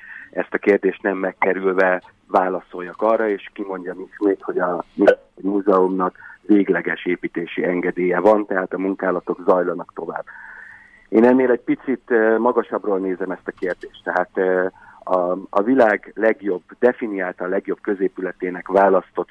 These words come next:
fantasztikus néprajzi múzeum épül az egykori ötvenhatosok terén. A Néprajzi Múzeum, ö, életébe először olyan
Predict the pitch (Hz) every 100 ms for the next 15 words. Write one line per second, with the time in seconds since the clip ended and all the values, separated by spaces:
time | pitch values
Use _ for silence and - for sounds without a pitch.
0 | - 117 101 87 - 92 85 - 95 90
1 | 87 87 90 92 87 87 87 98 92 92
2 | 87 92 87 - 87 85 90 87 80 85
3 | - - 78 - 80 80 78 - - -
4 | - - 87 120 131 120 95 95 104 113
5 | 110 98 98 95 - _ _ 90 87 85
6 | 87 87 87 90 - 131 123 98 95 92
7 | 101 110 98 - 92 87 87 _ _ 113
8 | 113 95 87